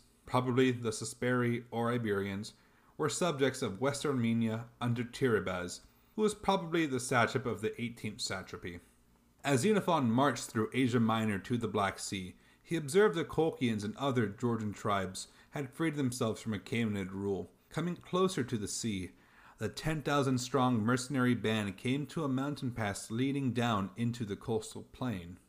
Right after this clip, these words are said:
They found their path blocked by groups of people known as the Calibus, Talkoi, and the Phasians. The Greeks attacked the defenders of the pass from above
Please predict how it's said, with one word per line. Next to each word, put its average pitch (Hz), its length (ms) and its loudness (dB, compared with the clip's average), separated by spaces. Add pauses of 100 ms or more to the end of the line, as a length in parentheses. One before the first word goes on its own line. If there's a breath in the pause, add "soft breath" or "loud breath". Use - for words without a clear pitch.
(300)
They 147 100 -2
found 208 320 2
their 185 80 2
path 170 380 0 (100)
blocked 120 420 2
by 104 120 -4
groups 120 340 -2
of 123 140 -4
people 127 260 -2
known 104 240 -2
as 104 120 -2
the 101 60 -4
Calibus, 92 720 -6 (300 soft breath)
Talkoi, 117 580 -2 (440 loud breath)
and 117 200 2
the 107 60 -2
Phasians. 90 680 -8 (520 soft breath)
The 170 100 -2
Greeks 185 460 0
attacked 127 400 -2
the 127 80 0
defenders 110 540 0
of 98 100 -2
the 98 100 -2
pass 113 380 -2
from 104 160 -6
above 110 480 0